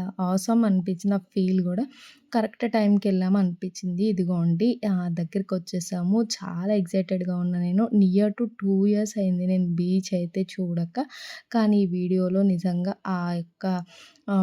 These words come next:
ఫీల్ నిజంగా ఎంత బా అనిపించిందో చూసారు కదా. ఇక్కడ సన్‌సెట్, హ్మ్, అవుతూ ఉంది. ఆ యొక్క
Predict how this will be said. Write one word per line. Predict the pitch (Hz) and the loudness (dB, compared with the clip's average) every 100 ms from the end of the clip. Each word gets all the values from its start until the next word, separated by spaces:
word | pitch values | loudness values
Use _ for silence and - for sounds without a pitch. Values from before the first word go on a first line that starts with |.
| 180 | 0
ఫీల్ | - 196 214 208 | 0 0 2 2
నిజంగా | 180 190 190 | 2 2 2
ఎంత | 175 175 175 202 | 2 -2 -2 -2
బా | 170 170 170 | 0 0 2
అనిపించిందో | 185 190 180 185 170 - 175 170 196 | 4 2 2 -6 -6 -6 -2 0 -2
చూసారు | - 190 190 180 | -2 -6 -2 0
కదా. | 170 170 190 - | 0 0 -2 -4
ఇక్కడ | 190 _ 190 180 | -12 _ -4 -2
సన్‌సెట్, | 175 180 190 185 202 - 185 185 - - - _ | 0 2 2 2 -4 -4 -8 -8 -12 -20 -20 _
హ్మ్, | 202 190 185 - | -2 -2 -2 -2
అవుతూ | 185 190 185 220 214 | 2 2 0 0 4
ఉంది. | 202 190 185 247 254 | 6 6 6 2 0
ఆ | 202 | -4
యొక్క | 185 - | -4 -6